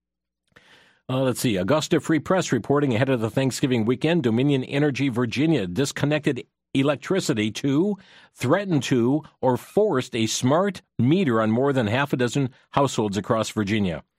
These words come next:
According to Virginians for Safe Technology based in Fredericksburg,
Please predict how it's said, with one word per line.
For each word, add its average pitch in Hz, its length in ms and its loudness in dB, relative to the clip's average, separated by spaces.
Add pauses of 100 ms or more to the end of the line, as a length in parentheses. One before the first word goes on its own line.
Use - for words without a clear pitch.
(340)
According 131 400 0
to 120 100 2
Virginians 110 540 0
for 110 120 -4
Safe 147 300 -2
Technology 117 600 -2
based 110 340 -4
in 127 80 0
Fredericksburg, 107 920 -2